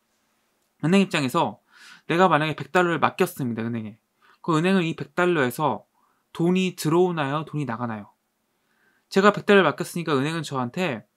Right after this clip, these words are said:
이자를 지급해 줘야 됩니다. 그러면 이 백 달러는 그 돈을 이제 줘야 되는 거니까 은행 입장에서는 주머니에 돈이 나가는 거죠. 그렇기 때문에 백 달러는 은행 입장에서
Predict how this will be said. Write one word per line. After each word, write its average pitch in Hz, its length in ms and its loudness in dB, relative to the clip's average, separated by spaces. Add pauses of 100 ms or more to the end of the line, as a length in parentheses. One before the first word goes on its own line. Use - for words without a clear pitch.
(320)
이자를 185 520 2
지급해 143 400 -6
줘야 117 140 -8
됩니다. 107 460 -18
그러면 190 260 0
이 151 80 -8
백 - 140 -14
달러는 151 560 -6 (600)
그 151 120 -10
돈을 165 440 -2
이제 123 120 -2
줘야 156 300 0
되는 143 160 -6
거니까 123 440 -6 (380)
은행 175 220 2
입장에서는 151 480 -6
주머니에 151 300 -4
돈이 131 260 -6
나가는 151 400 0
거죠. 120 400 -6 (380)
그렇기 196 300 0
때문에 160 500 -4 (400)
백 - 200 -10
달러는 156 540 -2
은행 143 240 -4
입장에서 160 480 -6